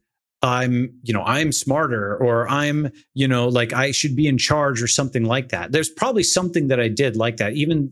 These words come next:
you know, now I, I understand how to channel that or whatever. I just didn't have any cultural, you know, awareness for what could and couldn't be said or done. You know, I'm, you know, just, like, acting on instinct or whatever. Like, you know, for example, just, like, a small thing.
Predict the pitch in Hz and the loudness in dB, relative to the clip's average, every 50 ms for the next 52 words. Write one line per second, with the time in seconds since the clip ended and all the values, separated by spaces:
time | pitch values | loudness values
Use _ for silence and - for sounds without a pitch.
0 | - - 170 151 143 127 117 120 123 123 139 156 156 143 135 131 127 - - _ | -8 -6 -2 0 0 2 2 2 2 2 2 0 0 0 0 -2 -4 -8 -16 _
1 | _ _ _ _ - - 123 117 113 113 117 117 - 131 131 127 131 143 131 127 | _ _ _ _ -4 -2 -2 0 0 -2 -2 -2 -2 -2 -2 0 0 0 0 0
2 | - - 147 127 113 104 127 120 107 90 - - - 120 113 113 135 147 147 156 | 0 0 0 0 0 0 0 -2 -2 -4 -4 -2 0 0 0 0 0 0 0 0
3 | 156 151 151 160 170 175 214 185 160 - - 175 180 160 156 151 151 139 113 - | 0 0 0 0 0 0 0 0 0 -2 0 0 0 0 0 2 0 0 -2 -2
4 | - 156 147 - - - 143 143 135 127 123 120 120 - _ _ _ _ _ _ | -2 -2 -2 -2 -2 0 0 2 2 2 0 -2 -4 -10 _ _ _ _ _ _
5 | _ - 143 135 123 110 113 113 - 123 117 123 131 135 143 143 135 120 110 - | _ -2 0 2 2 2 0 0 0 0 2 2 2 2 2 0 0 0 -2 -2
6 | - - - 123 113 117 - - - - - - 156 156 139 127 120 120 113 - | -2 -2 -2 0 0 0 0 -2 -2 -6 -4 -2 0 0 0 0 -2 -4 -2 -2
7 | 131 135 131 110 127 117 - - - 135 120 117 120 123 123 117 110 101 98 120 | 0 0 0 0 0 0 0 0 0 0 0 0 0 0 0 0 -2 0 0 0
8 | 113 107 101 101 104 107 117 120 110 107 - - - 120 113 113 110 107 - - | 0 0 0 0 0 2 2 0 0 -2 -6 -6 -2 -2 0 0 0 -2 -2 0
9 | 127 120 110 104 110 104 104 - 127 117 107 98 95 92 98 110 - - 139 165 | 2 0 2 2 0 -2 -2 -4 -2 -2 -2 -2 -2 -4 -6 -6 -4 -4 -2 -2
10 | - - 107 95 90 - 101 90 92 90 85 85 101 - _ _ _ _ _ _ | 0 -2 -2 -2 -2 -6 -6 -4 -4 -6 -4 -6 -8 -12 _ _ _ _ _ _
11 | _ _ - - 220 180 - 226 214 185 156 - 175 160 127 151 160 143 131 147 | _ _ -2 0 0 0 2 0 0 0 0 0 -2 -2 0 0 -2 -2 -2 -4
12 | 127 156 185 202 - 180 185 180 - 165 143 - - 156 151 147 139 - 113 104 | -4 -2 -4 -4 -2 -2 -2 0 0 -2 -2 0 0 0 -2 0 0 -2 -2 -2
13 | 101 | -4